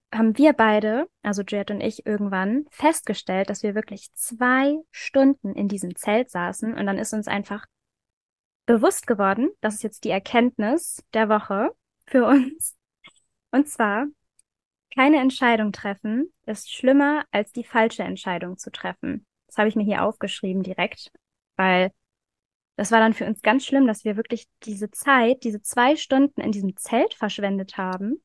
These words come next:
Wir wurden dann sogar so ein bisschen traurig, weil wir halt Zeit in diesem Zelt verbracht haben. Und wie gesagt, das war dann,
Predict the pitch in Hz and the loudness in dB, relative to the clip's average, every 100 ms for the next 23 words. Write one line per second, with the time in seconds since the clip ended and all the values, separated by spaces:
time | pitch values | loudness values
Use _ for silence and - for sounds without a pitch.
0 | _ 240 226 254 226 220 226 220 214 - | _ 4 6 8 6 4 2 2 0 -4
1 | 226 226 226 196 - 247 277 233 214 202 | -2 -2 -2 -6 2 4 4 2 0 0
2 | 208 202 196 - _ _ - 220 220 202 | -2 -2 -4 -6 _ _ -2 0 0 -2
3 | 190 - 233 302 - 196 196 190 - 190 | -4 0 2 2 2 -6 -6 -8 -8 -4
4 | 185 185 202 320 - _ _ _ _ _ | -4 -2 -2 -4 -6 _ _ _ _ _
5 | _ _ - 208 202 196 - _ 226 214 | _ _ -2 2 2 0 -4 _ -2 -2
6 | 190 190 190 - 202 196 196 202 | -2 -4 -8 -4 -2 -2 -4 -8